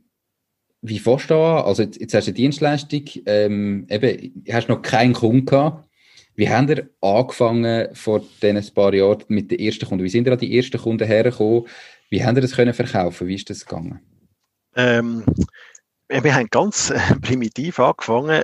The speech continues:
Speaker 2: Ähm, wir haben, äh, über, äh, Lead Machine, das ist eigentlich ein Internetdienst, wo man kann potenzielle, äh, E-R-P-Kunden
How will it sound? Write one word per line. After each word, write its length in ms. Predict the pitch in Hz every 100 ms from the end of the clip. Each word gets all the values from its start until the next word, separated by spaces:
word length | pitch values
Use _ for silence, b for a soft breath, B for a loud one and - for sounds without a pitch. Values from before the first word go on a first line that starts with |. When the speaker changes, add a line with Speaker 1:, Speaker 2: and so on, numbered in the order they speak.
| -
Speaker 2:
Ähm, 460 | 120 113 110 110 -
wir 340 | - 123 117
haben, 320 | 113 110 110 107
äh, 60 | 107
über, 280 | 120 113
äh, 440 | 107 104 113 104 104
Lead 320 | 117 135 170
Machine, 360 | 165 - 151 170
das 160 | 120 110
ist 20 |
eigentlich 260 | 107 107
ein 80 | 107
Internetdienst, 840 | 131 170 139 143 - 135 147 -
wo 120 | - 117
man 140 | 117
kann 320 | - 113 113 -
potenzielle, 1000 | 143 - 135 117 - - 120 120 120 113 B B B B B
äh, 140 | - 113
E-R-P-Kunden 1000 | 131 127 135 - 127 113 - 120 113 117